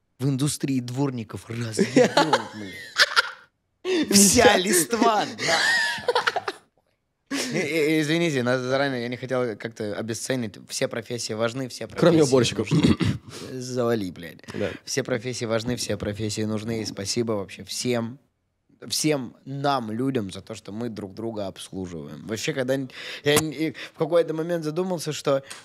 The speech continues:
Speaker 1: ну, мы же тоже обслуживающий персонал.
Speaker 2: Согласен, да.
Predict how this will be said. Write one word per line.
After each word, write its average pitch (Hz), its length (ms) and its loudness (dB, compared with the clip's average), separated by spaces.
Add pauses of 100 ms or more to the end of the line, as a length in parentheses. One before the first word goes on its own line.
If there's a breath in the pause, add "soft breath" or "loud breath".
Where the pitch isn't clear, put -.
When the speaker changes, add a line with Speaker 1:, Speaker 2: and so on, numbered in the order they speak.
(180 loud breath)
Speaker 1:
ну, 160 280 -2
мы 160 180 0
же 156 120 0
тоже 165 300 2
обслуживающий 120 840 -4
персонал. 98 540 -8 (240)
Speaker 2:
Согласен, 120 440 4
да. 110 200 0